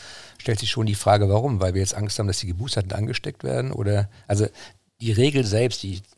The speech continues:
ich kann sie int-, intellektuell nachvollziehen, aber sie macht eigentlich gar keinen richtigen Sinn. Und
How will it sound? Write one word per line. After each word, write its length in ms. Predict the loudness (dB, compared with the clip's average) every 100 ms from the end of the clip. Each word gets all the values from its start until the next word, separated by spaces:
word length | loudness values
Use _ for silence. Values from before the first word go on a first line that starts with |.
| -20
ich 200 | -18 -8
kann 140 | -6 -6
sie 80 |
int-, 160 | -6 -6
intellektuell 440 | -4 0 2 4
nachvollziehen, 520 | 4 2 0 -2 -2 0
aber 100 | 0
sie 120 | 2
macht 220 | 0 0
eigentlich 280 | -2 -4 -4
gar 140 | -6
keinen 200 | -2 -2
richtigen 440 | -2 -8 -10 -8 -6
Sinn. 220 | -6 -6
Und 160 | -4